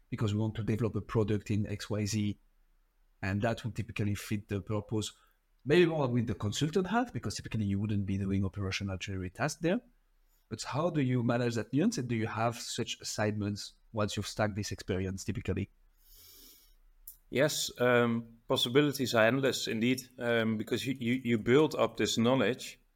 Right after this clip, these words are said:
Speaker 2: from a very specialized, specific treasury to a treasurer who has, uh, really done it all. I've done T M S implementations where I, uh, had to step in hardcore in the X M L files.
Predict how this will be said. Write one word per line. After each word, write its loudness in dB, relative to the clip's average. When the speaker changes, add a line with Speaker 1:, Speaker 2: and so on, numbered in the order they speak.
Speaker 2:
from 2
a 4
very 6
specialized, 4
specific 0
treasury 2
to 4
a 6
treasurer 2
who 2
has, 2
uh, 2
really 2
done 6
it 4
all. 4
I've -2
done 4
T 0
M 4
S 2
implementations 2
where 6
I, -4
uh, 0
had -2
to 2
step -2
in 4
hardcore 4
in 4
the 6
X 0
M 0
L 8
files. 0